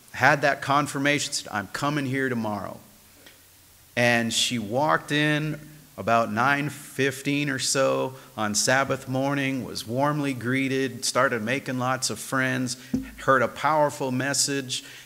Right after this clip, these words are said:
and in harmony with the scripture. And she said, "Wow, this is where I belong."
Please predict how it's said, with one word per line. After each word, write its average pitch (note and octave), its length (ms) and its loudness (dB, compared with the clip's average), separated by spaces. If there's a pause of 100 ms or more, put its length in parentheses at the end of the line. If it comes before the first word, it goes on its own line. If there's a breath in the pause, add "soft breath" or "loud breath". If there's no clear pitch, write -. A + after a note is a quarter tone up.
(180 loud breath)
and G#2 720 0 (100)
in C3 180 2
harmony D3 520 2
with C3+ 240 -2
the C3 40 -4
scripture. C#3 840 0 (480 loud breath)
And A2 360 0
she D#3+ 560 0
said, G2+ 560 -2
"Wow, G#2+ 840 -4 (440 loud breath)
this C#3 340 2
is F2 220 -4
where G#2 220 -6
I G2+ 140 -6
belong." F#2 640 -12